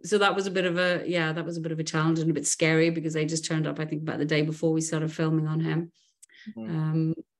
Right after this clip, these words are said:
Speaker 1: yeah, that was fun.
Speaker 2: Mm. And,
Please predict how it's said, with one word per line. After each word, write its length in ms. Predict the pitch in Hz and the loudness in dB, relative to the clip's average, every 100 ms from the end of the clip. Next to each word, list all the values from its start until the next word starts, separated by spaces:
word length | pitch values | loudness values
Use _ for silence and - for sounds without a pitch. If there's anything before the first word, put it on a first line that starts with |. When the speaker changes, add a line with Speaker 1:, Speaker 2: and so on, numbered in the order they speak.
| - | -2
Speaker 1:
yeah, 360 | 170 165 156 160 196 | 0 0 -2 -6 -10
that 120 | - | -8
was 140 | 165 | -8
fun. 420 | - 156 160 156 - _ - | -2 0 0 -2 -12 _ -14
Speaker 2:
Mm. 240 | 120 107 107 _ _ _ _ _ _ _ _ _ - | -10 -10 -12 _ _ _ _ _ _ _ _ _ -2
And, 260 | 151 147 | 0 0